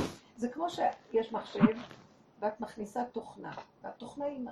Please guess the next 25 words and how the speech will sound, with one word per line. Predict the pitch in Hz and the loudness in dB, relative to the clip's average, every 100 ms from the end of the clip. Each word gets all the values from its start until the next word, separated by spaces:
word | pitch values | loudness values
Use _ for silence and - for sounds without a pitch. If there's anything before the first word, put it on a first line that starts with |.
| - - - - | -10 -20 -14 -8
פתאום | 240 269 254 | 2 2 2
בתוכנה | - 190 214 220 226 | -6 -10 -10 -2 -4
את | - | -2
רואה | 202 202 - - - 226 | -8 -8 -12 -20 -16 -10
מסך | - - 185 | -10 -8 -10
שחור, | - - 185 185 | -10 -10 -10 -10
מסך | 170 - - | -12 -12 -16
סגול, | - 170 165 170 | -10 -8 -6 -6
מסך | 175 170 - - - | -8 -12 -14 -16 -10
ירוק, | - 170 170 | -8 -8 -8
מסכים. | 226 - 240 214 156 - - - - | -10 -8 -6 -8 -10 -18 -20 -20 -4
זה | 277 | -4
התוכנה, | - 427 403 359 | 0 -2 -2 -8
מסכים. | 294 - - - - - - - - - - - - - - - - | -6 -4 -4 -2 -2 -2 -4 -10 -20 -20 -20 -20 -20 -20 -20 -20 -20
עכשיו, | - 214 | -6 -4
את | 208 - | -4 -6
רוצה | 208 - | -2 0
לה-, | 427 330 - - | 0 -2 -4 -12
להכניס | 214 214 - 233 262 | -4 -4 -2 -6 -6
שם | 240 226 226 | 0 0 0
איזה | 202 175 180 160 - - - - - - 202 | -4 -6 -6 -6 -10 -20 -20 -20 -20 -20 2
משהו, | 233 339 - | 4 4 0
את | - | 2
לא | 226 | 4
יכולה, | 254 - 226 202 | 6 4 2 0